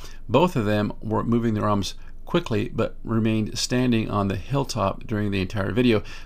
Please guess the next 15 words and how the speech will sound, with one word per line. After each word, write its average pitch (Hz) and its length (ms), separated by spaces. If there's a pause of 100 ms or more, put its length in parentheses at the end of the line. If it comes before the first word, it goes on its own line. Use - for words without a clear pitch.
This 123 220
is 110 280
the 104 80
first - 540 (140)
suspected - 580
sightings 98 480
of 113 220
aliens 104 400
in 92 220 (360)
Ilha 98 500
do 101 100
Mel 98 420 (360)
in 113 320
Brazil 98 560 (240)
history. 107 460